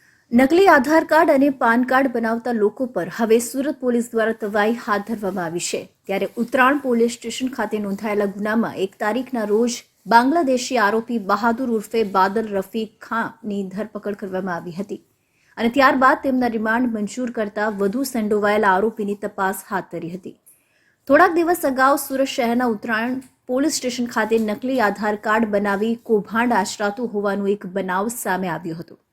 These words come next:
જે આધારે ઉત્તરાયણ પોલીસ સ્ટેશનમાં ફરિયાદ દાખલ કરી આવા લોકો વિરુદ્ધ કડકથી કડક કાર્યવાહી થાય તે હેતુથી તપાસના ચક્રો ગતિમાન કર્યા હતા. આ બનાવને સંદર્ભે અગાઉ બહાદુર ઉર્ફે બાદલની ધરપકડ કરવામાં આવી હતી.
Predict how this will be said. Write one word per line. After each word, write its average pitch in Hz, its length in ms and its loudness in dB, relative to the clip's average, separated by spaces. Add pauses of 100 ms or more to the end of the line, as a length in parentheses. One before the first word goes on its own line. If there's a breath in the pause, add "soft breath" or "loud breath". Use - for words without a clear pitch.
(520 soft breath)
જે 233 80 4
આધારે 294 360 6
ઉત્તરાયણ 262 520 -2 (120)
પોલીસ 262 240 -2
સ્ટેશનમાં 233 560 -2
ફરિયાદ 208 500 0
દાખલ 208 380 2
કરી 240 460 -6
આવા 208 220 -2
લોકો 208 380 0
વિરુદ્ધ 220 400 0
કડકથી 262 440 -4
કડક 214 360 -2
કાર્યવાહી 185 520 -2
થાય 226 300 -2
તે 214 280 -2
હેતુથી 214 460 -6 (440 soft breath)
તપાસના 269 500 2
ચક્રો 233 380 -4
ગતિમાન 208 440 -4 (100)
કર્યા 196 220 -12
હતા. 160 200 -12 (720 soft breath)
આ 254 60 6
બનાવને 302 360 6
સંદર્ભે 285 520 2 (180)
અગાઉ 247 400 4
બહાદુર 226 520 2
ઉર્ફે 233 340 -2
બાદલની 214 580 2
ધરપકડ 202 500 -6
કરવામાં 190 460 -4
આવી 175 220 -4
હતી. - 280 -12